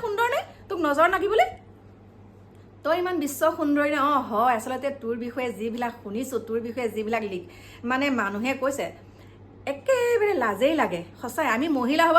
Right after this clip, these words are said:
পাৰোঁ, কিন্তু মহিলা হ'লে আমি সঁচা কথাটো ক'ম আকৌ, সঁচা কথাটো ক'ম। আমাৰ জীৱনত প্ৰেম আহিছে, প্ৰেম আহিছে আমাৰ জীৱনত, নহাকে নহয়। আমিও কোনো ধোৱা তুলসী পাত নহয়, প্ৰেম হয়, কিন্তু সেই প্ৰেমটো যে এনেকুৱাখিনিলে যে পৰিণত আমি হ'বলৈ কেতিয়াও নিদিওঁ।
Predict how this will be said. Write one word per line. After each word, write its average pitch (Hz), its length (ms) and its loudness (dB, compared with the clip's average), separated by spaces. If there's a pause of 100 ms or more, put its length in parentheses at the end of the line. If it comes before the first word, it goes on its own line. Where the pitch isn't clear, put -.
পাৰোঁ, 285 160 4
কিন্তু 277 180 -2
মহিলা 247 340 0
হ'লে 294 140 -2
আমি 294 120 -2
সঁচা 247 220 -6
কথাটো 269 260 -4
ক'ম 247 180 0
আকৌ, 214 220 0 (520)
সঁচা 285 180 2
কথাটো 427 300 0
ক'ম। 175 160 -4 (280)
আমাৰ 285 380 4
জীৱনত 370 440 2
প্ৰেম 370 200 4
আহিছে, 254 360 -2 (920)
প্ৰেম 277 200 0
আহিছে 330 280 2
আমাৰ 302 260 4
জীৱনত, 233 280 -2
নহাকে 277 320 -2
নহয়। 294 200 0
আমিও 311 300 0
কোনো 415 160 -2
ধোৱা 294 220 2
তুলসী 311 360 2
পাত 277 260 4
নহয়, 220 300 -4 (160)
প্ৰেম 254 260 0
হয়, 240 320 0
কিন্তু 285 300 -6 (480)
সেই 302 120 4 (160)
প্ৰেমটো 381 440 2
যে 370 160 0 (280)
এনেকুৱাখিনিলে 277 920 -2
যে 285 120 0 (140)
পৰিণত 233 460 0
আমি 247 260 0
হ'বলৈ 208 420 -6
কেতিয়াও 262 420 -2
নিদিওঁ। 185 240 -6